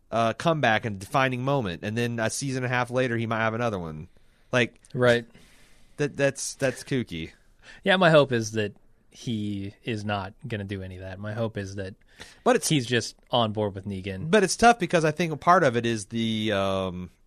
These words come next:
Speaker 1: The Walking Dead has a very muted emotional palette.
Speaker 2: Mm-hmm.
Speaker 1: In the real world, people can be high and people can be low. Um, but in The Walking Dead, people can be content and grateful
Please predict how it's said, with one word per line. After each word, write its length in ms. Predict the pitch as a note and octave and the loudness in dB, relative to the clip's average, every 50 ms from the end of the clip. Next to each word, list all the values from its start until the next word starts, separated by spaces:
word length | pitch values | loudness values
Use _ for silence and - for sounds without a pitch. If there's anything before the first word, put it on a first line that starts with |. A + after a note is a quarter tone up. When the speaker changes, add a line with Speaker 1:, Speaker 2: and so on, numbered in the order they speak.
| _ - | _ -10
Speaker 1:
The 100 | - C3 B2 | -6 -2 2
Walking 360 | B2 C3 C3+ C3 - A2+ G#2 | 4 4 4 2 0 -2 -2
Dead 220 | A#2 C3 C#3 C3 | 2 2 2 2
has 100 | A#2+ G2 | 2 0
a 60 | G2+ | -4
very 320 | F#2 F#2 A2 A2+ G#2+ G#2 G2 | -2 0 0 0 0 0 -2
muted 360 | F#2+ G2+ G#2+ A2 G#2 G2+ F#2+ | -2 -2 -2 -2 0 -2 -2
emotional 460 | G2 F#2 G2+ G2+ G2+ - - - F2 | -2 -2 -2 -2 -2 -4 -6 -8 -10
palette. 480 | - - A#2+ B2 A2 F2 D2+ - - - _ _ _ - - | -6 -4 -2 -2 -2 -2 -4 -8 -12 -16 _ _ _ -12 -8
Speaker 2:
Mm-hmm. 140 | G#2+ G#2 | -6 -4
Speaker 1:
In 80 | C#3 B2+ | -2 0
the 80 | B2+ A#2 | 0 2
real 280 | A2+ C#3 F3 G3 F3 | 2 4 4 4 4
world, 320 | B2 A2 G#2+ G#2 G#2+ G#2 - | 4 2 2 2 0 -2 -2
people 280 | A#2+ A#2 - - G#2 | -4 -4 -4 -6 -6
can 160 | - A2 G2 | -8 -8 -8
be 100 | F#2 G2+ | -6 -6
high 320 | F#2+ - B2+ B2+ A#2+ A#2+ A#2+ | -2 0 2 4 4 4 4
and 80 | A2+ - | 2 0
people 220 | A2 G2+ - G2+ | -4 -6 -8 -8
can 140 | - F#2+ F2+ | -10 -10 -8
be 100 | E2+ F2+ | -8 -6
low. 540 | F2+ G2 A#2+ A#2+ A#2+ A#2 A2+ A2+ A2+ A2 - - - _ _ _ _ _ _ _ - | -2 0 2 2 4 2 2 0 0 -2 -4 -10 -20 _ _ _ _ _ _ _ -4
Um, 680 | A2+ A2+ G#2+ G#2 G#2 G2+ G2 G2 F#2+ F#2+ F#2+ F#2+ F#2 G#2+ | -2 0 2 2 2 2 2 0 0 -2 -6 -8 -8 -4
but 100 | G#2+ C#3 | -2 0
in 40 | C3 | 0
The 80 | C3 B2+ | 2 4
Walking 380 | C#3 D#3 F3 E3+ C3+ A#2+ A2 | 6 6 6 6 4 0 2
Dead, 280 | G#2+ D3+ F3 E3 B2+ - | 4 6 6 4 4 0
people 240 | - C3 B2 - A#2 | -2 -4 -2 -4 -6
can 220 | - B2 A2 G#2 | -6 -6 -6 -4
be 500 | G2+ B2 B2+ C3 C3 B2+ B2+ B2 A2 - - _ _ _ _ _ _ _ _ _ _ _ _ _ - | 0 2 2 4 4 4 4 2 0 -2 -8 _ _ _ _ _ _ _ _ _ _ _ _ _ -8
content 520 | - D3 C3 B2+ - C#3 E3 E3+ F3 - - | -4 -4 -4 -2 0 2 2 2 2 0 -2
and 180 | C3 A#2+ A2 | -4 -2 0
grateful 500 | G#2 B2+ D3 D#3 - - - F#3 F#3+ F3+ | 2 2 2 2 2 0 0 2 2 2